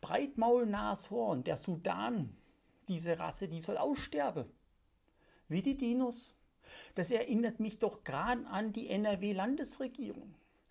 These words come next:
Haben Sie das neulich mitgekriegt? Eine fantastische Idee, belgische Kernkraftwerke durch die N-R-W-Braunkohle zu ersetzen wolle.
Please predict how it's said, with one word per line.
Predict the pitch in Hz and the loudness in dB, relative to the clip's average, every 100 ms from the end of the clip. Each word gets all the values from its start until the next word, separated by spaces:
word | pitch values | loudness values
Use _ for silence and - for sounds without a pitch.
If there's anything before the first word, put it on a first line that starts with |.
| - | -8
Haben | 180 208 | 0 0
Sie | 208 | 0
das | 202 214 | -2 0
neulich | 208 214 220 - | 0 0 0 2
mitgekriegt? | 254 - - 285 311 - - - _ _ _ - - | 0 0 -4 0 -2 -4 -12 -20 _ _ _ -20 -6
Eine | - | -2
fantastische | - 202 180 - 202 - 233 - | 0 0 -2 0 0 0 -2 0
Idee, | 226 226 220 220 160 | -2 -4 -2 0 2
belgische | 196 214 269 262 220 202 | 4 4 4 2 0 -2
Kernkraftwerke | - 175 208 262 262 220 214 - - 202 190 175 175 | -2 -2 2 2 2 2 0 -2 -2 0 0 0 -2
durch | 196 - | -2 -2
die | 226 | -4
N-R-W-Braunkohle | 202 190 185 180 175 170 175 262 294 294 294 247 | -2 0 0 0 -4 0 2 2 2 -2 0 0
zu | - | 0
ersetzen | 220 208 - 226 - 233 | 0 0 2 -2 -2 -2
wolle. | 240 240 | 2 0